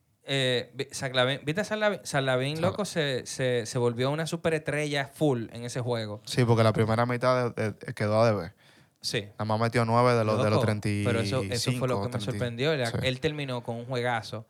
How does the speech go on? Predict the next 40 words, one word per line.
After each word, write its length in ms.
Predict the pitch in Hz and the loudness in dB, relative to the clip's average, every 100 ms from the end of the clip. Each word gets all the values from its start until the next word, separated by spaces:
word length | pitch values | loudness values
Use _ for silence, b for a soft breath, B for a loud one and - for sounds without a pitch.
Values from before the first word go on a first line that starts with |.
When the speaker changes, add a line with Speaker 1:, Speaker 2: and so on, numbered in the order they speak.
| - | -14
Speaker 2:
Ujú. 280 | 101 101 120 | -12 -10 -6
Speaker 1:
y 60 | 131 | -6
el 100 | 120 | -4
tipo 200 | 127 127 | -2 2
jugó 180 | 131 127 | 2 2
malísimo 480 | 127 123 135 151 | 0 -2 -2 -2
en 100 | 123 | -2
la 80 | 110 | -2
Speaker 2:
Sí. 60 | 113 | -2
Speaker 1:
primera, 500 | 120 120 123 120 - _ _ | -2 -2 -2 -2 -6 _ _
eh, 160 | 120 113 | -2 -2
mitad. 400 | 120 113 101 - _ _ _ _ _ - | -4 -4 -4 -8 _ _ _ _ _ -2
Y, 360 | 147 143 143 151 | 0 2 0 0
y 180 | 147 | 0
yo 180 | 139 160 | 6 6
te 80 | 180 | 6
voy 100 | 180 | 4
a 20 | |
decir 180 | 175 180 | 4 2
una 100 | 175 | 4
vaina. 200 | 165 147 | 4 4
Yo 120 | 123 | 2
juraba 180 | 139 147 | 2 2
que 100 | 160 | 2
Toronto 300 | 160 143 139 | 0 -2 -2
iba 100 | 127 | -4
a 40 | 113 | -2
ganar 180 | 113 | -6
ese 120 | 113 107 | -8 -8
juego. 360 | 117 113 110 b _ _ | -6 -6 -10 b _ _
¿Tú 100 | 196 | 4
sabes 160 | 269 285 | 4 4
por 200 | 285 - | 0 2
qué 180 | 254 247 | 4 4
yo 80 | 233 | 0
me 80 | |
estoy 180 | 233 240 | 2 4
yendo 180 | 233 233 | 4 0
con 100 | 233 | -2
Chicago? 480 | 233 214 127 107 110 | -2 0 0 0 -6